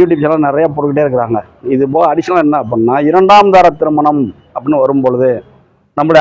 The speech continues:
ஆசிரியர் ஐயா என்ன சொல்றாங்கன்னா, பதினொன்னாம் இடத்தை பாருங்கங்கிறாங்க. இங்கதான் ஒரு ட்விஸ்ட் இருக்கு. அப்பனா இந்த பெண்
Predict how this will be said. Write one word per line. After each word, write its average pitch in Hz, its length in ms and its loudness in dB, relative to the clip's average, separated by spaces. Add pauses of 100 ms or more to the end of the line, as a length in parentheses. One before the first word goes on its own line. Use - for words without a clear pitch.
ஆசிரியர் 175 300 2
ஐயா 160 160 2
என்ன 147 160 -4
சொல்றாங்கன்னா, 123 340 -2 (160)
பதினொன்னாம் 220 540 2
இடத்தை 160 220 0 (140)
பாருங்கங்கிறாங்க. 135 680 0 (240)
இங்கதான் 135 300 0
ஒரு 143 140 -4
ட்விஸ்ட் 151 280 -4
இருக்கு. 117 200 -4 (960)
அப்பனா 113 280 0 (240)
இந்த 165 180 2 (180)
பெண் 175 200 2